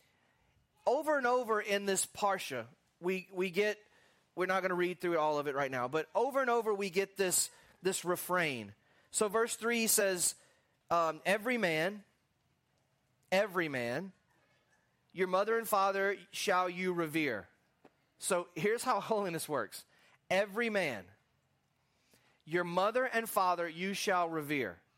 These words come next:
Now, don't raise your hands. Just think to yourselves,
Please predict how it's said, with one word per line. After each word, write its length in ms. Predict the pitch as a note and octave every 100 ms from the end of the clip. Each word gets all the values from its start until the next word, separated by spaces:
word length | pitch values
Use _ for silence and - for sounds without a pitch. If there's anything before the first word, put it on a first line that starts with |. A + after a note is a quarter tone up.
| _ _ _ _ _ -
Now, 200 | F3 C#3+
don't 220 | C3 F3+
raise 240 | G3 G#3 G3+
your 80 |
hands. 460 | F3+ C#3+ C3 C#3+ - _ _ _ _ _ _
Just 160 | D3+ -
think 200 | E3+ D#3+
to 80 |
yourselves, 480 | E3+ - C#3 A#2+ A#2